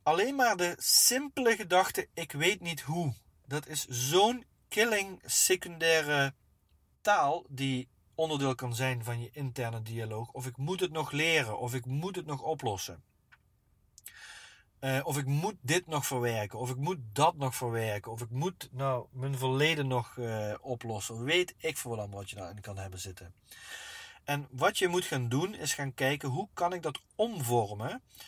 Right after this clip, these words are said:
in taal die mijn psychologie ook gelooft?" Dus als ik,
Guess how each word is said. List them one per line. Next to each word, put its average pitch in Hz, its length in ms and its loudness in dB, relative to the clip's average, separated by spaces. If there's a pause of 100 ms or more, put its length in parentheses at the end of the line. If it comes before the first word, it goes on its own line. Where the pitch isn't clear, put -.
(420)
in 220 380 0 (340)
taal 156 500 2
die 156 420 -6 (100)
mijn 139 300 -2
psychologie 143 720 -4
ook 175 280 0
gelooft?" - 540 -6 (120)
Dus 139 340 2 (1200)
als 147 320 2
ik, 196 280 0